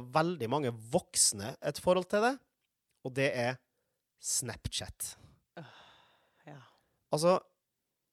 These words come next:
Speaker 1: makan til en dårlig måte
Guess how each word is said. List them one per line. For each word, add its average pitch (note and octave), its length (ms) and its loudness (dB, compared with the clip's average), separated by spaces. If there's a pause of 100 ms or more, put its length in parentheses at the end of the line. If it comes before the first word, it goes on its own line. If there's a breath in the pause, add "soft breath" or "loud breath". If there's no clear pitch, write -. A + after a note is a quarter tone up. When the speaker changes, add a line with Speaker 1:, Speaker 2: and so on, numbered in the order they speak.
(1200)
Speaker 1:
makan E3+ 920 2 (320)
til B2+ 420 0 (320)
en C3 160 -4
dårlig C3+ 380 6
måte A#2 380 0